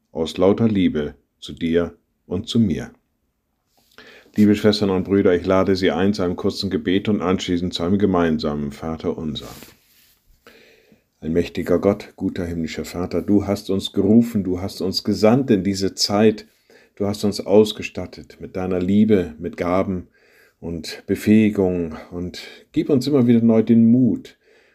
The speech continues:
und die Kraft, sie in deinen Dienst zu stellen und deine Liebe, deine Gnade zu verkündigen in dieser Zeit. Und wir beten gemeinsam.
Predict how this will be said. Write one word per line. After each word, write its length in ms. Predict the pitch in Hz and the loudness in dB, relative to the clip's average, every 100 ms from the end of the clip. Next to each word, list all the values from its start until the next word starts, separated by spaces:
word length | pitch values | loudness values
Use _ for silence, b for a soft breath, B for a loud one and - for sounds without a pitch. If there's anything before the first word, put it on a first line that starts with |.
| _ | _
und 120 | 78 | -12
die 80 | 85 | -10
Kraft, 520 | - 110 104 - - | -4 -2 -2 -6 -18
sie 240 | - - 85 | -14 -6 -4
in 120 | 85 | 0
deinen 400 | 92 101 107 98 | 2 4 4 2
Dienst 400 | 95 107 107 - | 0 0 -2 -6
zu 140 | 117 | -4
stellen 500 | 113 110 107 107 107 b b b _ | 0 2 4 4 0 b b b _
und 160 | 82 82 | -6 -2
deine 240 | 98 107 | 2 4
Liebe, 640 | 90 87 95 107 107 104 - _ - | 2 0 -2 2 4 2 -4 _ -8
deine 260 | 87 95 | -4 -4
Gnade 460 | 92 82 82 82 82 | -4 -6 -4 -4 -6
zu 140 | - | -8
verkündigen 840 | - 101 - 90 80 78 78 78 - - | -12 -8 -4 -2 -2 -4 -4 -8 -12 -8
in 160 | 92 | -6
dieser 320 | 90 80 87 | -6 -6 -8
Zeit. 400 | - 78 71 - _ _ _ _ _ _ _ _ _ - | -10 -12 -14 -18 _ _ _ _ _ _ _ _ _ -12
Und 100 | 92 | -2
wir 100 | 98 | -2
beten 320 | - 104 107 | 2 2 2
gemeinsam. 720 | 98 95 95 92 78 73 65 | 0 0 0 -2 -4 -10 -14